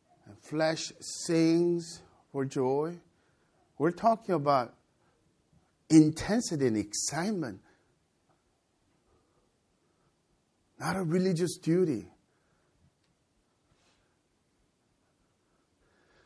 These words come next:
Dutiful religiosity leaves us the deadness of our soul.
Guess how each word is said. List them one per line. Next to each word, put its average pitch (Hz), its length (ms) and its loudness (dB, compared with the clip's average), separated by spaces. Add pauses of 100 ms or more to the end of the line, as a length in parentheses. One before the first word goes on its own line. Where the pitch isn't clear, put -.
(800)
Dutiful 233 1080 2 (840)
religiosity 139 1120 4 (840)
leaves 135 340 2
us 127 280 0
the 110 120 -10 (160)
deadness 127 540 0
of 104 160 -2
our 92 140 -8
soul. 92 420 -10